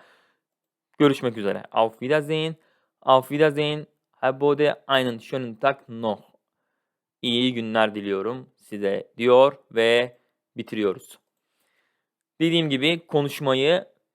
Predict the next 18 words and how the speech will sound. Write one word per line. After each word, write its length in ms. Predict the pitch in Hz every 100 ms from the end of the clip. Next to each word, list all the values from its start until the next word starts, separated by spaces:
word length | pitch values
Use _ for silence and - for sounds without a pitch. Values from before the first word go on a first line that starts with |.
| _ _ -
aşağıda 400 | 135 147 127 -
açıklamaya 600 | - - 123 117 107 107
yazacağım. 580 | 117 131 135 147 156 151
Konuşma 420 | 131 120 - 127
yapacağınız, 600 | 117 113 113 107 104 - _ -
e, 220 | 104 104
link 280 | 131 127 -
diye 200 | 131 127
bırakacağım 400 | 131 127 131 131
aşağıya. 500 | 127 - 127 135 135 -
Oradan 500 | 123 117 110 131 139 _
konuşma 440 | - 117 107 117 107
bölümüne 360 | 101 98 101
de 60 | 117
gidin, 520 | 117 117 107 127 117
dinleyin, 580 | 120 120 123 117 107 139 _ _ _ _
tekrar 400 | - 113 131 127
edin. 340 | 117 104 135